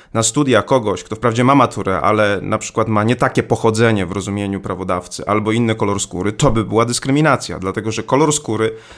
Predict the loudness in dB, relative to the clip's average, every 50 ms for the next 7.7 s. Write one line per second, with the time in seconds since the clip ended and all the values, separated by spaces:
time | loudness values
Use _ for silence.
0 | -20 -10 -4 -2 -2 0 -2 -4 -6 -6 -6 -4 -2 -2 -2 -2 0 0 0 2
1 | 2 0 0 0 -2 0 -2 -4 -4 -4 -8 -8 -8 -8 -8 -8 -6 -6 -6 -6
2 | -6 -8 -8 -6 -8 -6 -6 -4 -4 -2 -2 -2 -4 -4 -6 -8 -10 -8 -4 -2
3 | 0 0 0 2 2 4 4 6 4 4 4 2 0 -2 -2 -4 -4 -2 -2 0
4 | 0 -2 -2 -4 -4 -6 -8 -6 -6 -6 -6 -4 -6 -6 -8 -8 -8 -6 -6 -4
5 | -2 -2 -2 -2 0 2 2 2 2 2 2 0 0 -2 -2 -4 -6 -8 -8 -12
6 | -20 -20 -20 -20 -20 -20 -20 -20 _ _ _ _ -4 -2 -2 0 2 2 4 4
7 | 4 2 2 0 -2 -2 -2 -2 -4 -4 -8 -14 -18